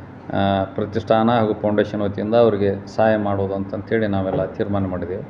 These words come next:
ವಿವಾಹವನ್ನು ನಿರಂತರವಾಗಿ ನಾವು ಕನಿಷ್ಠ ಒಂದು ಹದಿನೆಂಟು ವರ್ಷಗಳಿಂದ ಇವತ್ತಿನ ತನಕ ನಾವು ಒಂದು ಎರಡು ಸಾವಿರ ಉಚಿತ ಸಾಮೂಹಿಕ ವಿವಾಹವನ್ನು ಮಾಡಿದ್ದೇವೆ. ಪ್ರಸ್ತುತ ವರ್ಷದ ಅಂತಂತಂದ್ರೆ ಏನಿಲ್ಲ, ನಾವು ನಿರಂತರವಾಗಿ ಅಂದ್ರೆ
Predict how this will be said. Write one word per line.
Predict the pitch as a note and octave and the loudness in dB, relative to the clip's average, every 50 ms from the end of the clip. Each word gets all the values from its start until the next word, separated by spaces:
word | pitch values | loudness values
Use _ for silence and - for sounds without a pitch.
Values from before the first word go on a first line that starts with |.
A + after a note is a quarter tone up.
| - - - - - - - | -16 -18 -18 -18 -18 -14 -10
ವಿವಾಹವನ್ನು | A#2+ A#2 C3+ C#3+ C#3 C#3 C3+ C3+ C3 C3+ C3+ | -2 0 2 4 4 4 4 2 4 4 4
ನಿರಂತರವಾಗಿ | C3+ B2+ A#2 A#2 B2 C3 C3+ B2+ C3 C#3 C#3 C#3 C3+ C3+ C3+ C3 B2+ B2+ C3+ C#3 C3+ C3+ - - - - - - - - A#2+ | 6 6 6 6 6 6 6 4 4 6 6 6 8 8 6 6 6 4 2 2 2 0 -4 -14 -18 -18 -18 -18 -12 -6 -2
ನಾವು | A#2+ B2 B2 B2 B2 A2+ - - | 2 4 6 6 4 4 2 2
ಕನಿಷ್ಠ | B2 C3 C#3 C#3 C#3+ - | 4 4 4 4 4 6
ಒಂದು | D3+ C#3+ C3+ C3 A#2+ A#2+ A#2+ B2 A#2+ A#2+ A#2 | 8 8 8 6 4 2 4 6 6 6 4
ಹದಿನೆಂಟು | A2+ - - A2 A#2 B2+ C#3 C#3 D3 D3+ D3 D3 D3+ C3+ B2 | 4 2 0 2 4 6 6 6 6 6 6 6 6 8 6
ವರ್ಷಗಳಿಂದ | C3 B2+ - C3+ C3 B2+ B2 B2 A#2 A2 G2+ - - - - - - - - - | 6 6 4 4 6 6 6 6 6 4 4 2 2 -6 -14 -16 -18 -8 0 4
ಇವತ್ತಿನ | A#2+ A#2+ C3+ C3+ C3+ - C#3+ C#3 | 6 8 8 6 6 4 4 4
ತನಕ | C#3 D3 C#3+ D3 D3 | 6 6 6 6 6
ನಾವು | D3 C#3+ C#3+ C#3+ C#3+ D3 C#3+ D3 - - B2 | 6 6 6 6 4 4 2 0 -4 0 2
ಒಂದು | B2+ C3+ C3+ C3+ C3+ C3 C3 B2+ B2 B2 - - - - - - - - | 4 6 6 6 8 8 6 6 4 2 -2 -12 -14 -16 -16 -8 0 4
ಎರಡು | A2+ A#2+ C3 D3+ D#3+ E3 | 6 8 8 8 8 6
ಸಾವಿರ | D#3 D#3+ D3+ D3 D3+ D3+ D3+ D3+ D#3 | 6 6 4 4 6 6 6 8 8
ಉಚಿತ | D#3 D3+ C#3+ C3+ B2+ D#3 C#3+ - | 8 6 6 4 4 2 4 4
ಸಾಮೂಹಿಕ | D3+ C#3 - C#3+ C#3 C#3+ C#3+ C#3+ C3+ C#3 | 4 4 6 4 6 6 6 6 4 4
ವಿವಾಹವನ್ನು | C#3+ C3+ C3+ C3 B2+ A#2+ B2+ C3+ | 6 6 6 6 6 6 4 4
ಮಾಡಿದ್ದೇವೆ. | C#3+ D3 C#3 B2 A#2 F#2+ E2+ D#2+ - - - | 4 6 6 4 4 2 0 -4 -6 -2 2
ಪ್ರಸ್ತುತ | - B2+ B2+ - E3 D#3+ - | 2 2 4 4 2 4 4
ವರ್ಷದ | F3+ E3 D#3 - - E3 D#3+ | 4 4 4 2 2 0 2
ಅಂತಂತಂದ್ರೆ | E3 E3 D#3+ D#3 D#3+ E3 D#3+ D#3 D3 D#3 D#3 D#3 D3+ D3+ | 4 4 4 4 4 4 2 2 4 2 4 4 6 4
ಏನಿಲ್ಲ, | D3 D3 C#3+ C#3+ D3+ E3+ | 4 4 4 4 4 2
ನಾವು | F3+ F3 E3 D#3 D#3 D#3 D3+ D3+ D3 C#3+ | 2 4 4 4 4 4 4 4 4 4
ನಿರಂತರವಾಗಿ | C#3+ C#3 C3+ C3 D3 D#3+ E3 D#3 F3 E3+ E3+ E3+ E3 E3 D#3+ | 4 4 6 6 6 6 6 6 6 8 8 8 8 8 6
ಅಂದ್ರೆ | D#3+ E3 E3+ F#3 F#3 F3 E3+ | 4 4 4 6 8 8 8